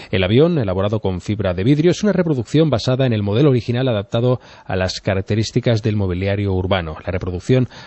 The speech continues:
ha sido realizada por una empresa valenciana, tiene unas dimensiones de cuatro metros y medio de envergadura en las alas y cuatro metros de largo. El juguete original fue fabricado en Ibi por la empresa Rico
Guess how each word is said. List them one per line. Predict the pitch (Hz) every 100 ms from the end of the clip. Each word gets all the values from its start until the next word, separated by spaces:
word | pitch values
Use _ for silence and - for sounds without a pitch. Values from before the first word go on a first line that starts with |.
| -
ha | 104
sido | 117 107
realizada | 104 101 117 123 120
por | 113 120 120 120 -
una | 113 110 107 104
empresa | 95 110 101
valenciana, | 90 95 - 160 135
tiene | 120
unas | 110 98
dimensiones | 101 92 - 131 131 110
de | 98 101 95
cuatro | - 120 143 _ - 101 87
metros | 98 120 - -
y | 98
medio | 117 143
de |
envergadura | 104 90 85 101 110
en | 139
las | -
alas | 123 127 -
y | 135
cuatro | - 117 - 104
metros | 98 107 104
de | -
largo. | 87 95 87 85 - - -
El | 107
juguete | 101 120 127
original | 135 117 135 139
fue | 131
fabricado | 117 120 113 120 117
en | 117
Ibi | 123 131
por | 123 117
la | 107
empresa | 98 113 117
Rico | 104 117 -